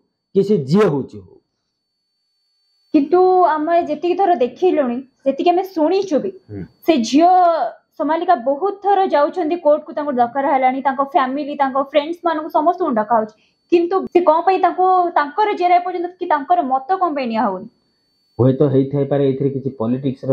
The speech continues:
Speaker 1: pressure ଥାଇପାରେ, ସେଥିପାଇଁ ଏଇ ଜିନିଷ ହଉଛି। ଆଜିକାଲି ଆଜ୍ଞା କ'ଣ ହଉଛି, ଆପଣ ଦେଖିବେ, ଟଙ୍କାଠୁ ବଡ଼ ହଉଛି politics ପାୱାର। ଟଙ୍କାଟା କୋଉଠୁ ଆସିବ? politics ରୁ ଆସିବ। ଆଚ୍ଛା, politics ରେ ଯିଏ ଅଛି, ତାଠୁ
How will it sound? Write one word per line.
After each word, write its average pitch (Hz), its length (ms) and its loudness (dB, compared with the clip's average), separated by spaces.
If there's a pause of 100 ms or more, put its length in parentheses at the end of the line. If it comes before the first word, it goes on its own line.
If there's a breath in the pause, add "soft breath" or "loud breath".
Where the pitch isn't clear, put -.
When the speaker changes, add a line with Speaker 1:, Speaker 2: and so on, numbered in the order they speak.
Speaker 1:
pressure 113 260 -4 (100)
ଥାଇପାରେ, 120 260 0 (720)
ସେଥିପାଇଁ 131 320 4
ଏଇ 135 60 2
ଜିନିଷ 127 240 0
ହଉଛି। 127 240 2
ଆଜିକାଲି 131 360 2
ଆଜ୍ଞା 147 280 0
କ'ଣ 143 180 -2
ହଉଛି, 110 220 -4 (880)
ଆପଣ 131 180 4 (100)
ଦେଖିବେ, 131 280 4 (540)
ଟଙ୍କାଠୁ 156 360 0 (100)
ବଡ଼ 135 180 0
ହଉଛି 156 160 -6 (120)
politics 98 340 -10 (120)
ପାୱାର। - 240 -20 (680)
ଟଙ୍କାଟା 139 460 2
କୋଉଠୁ 196 320 4
ଆସିବ? 90 220 -8 (340)
politics 156 420 4
ରୁ 208 80 4
ଆସିବ। 208 240 -4 (760)
ଆଚ୍ଛା, 113 140 2 (140)
politics 170 540 2
ରେ 196 100 4
ଯିଏ 175 220 4
ଅଛି, 117 140 -8 (200)
ତାଠୁ 180 220 -2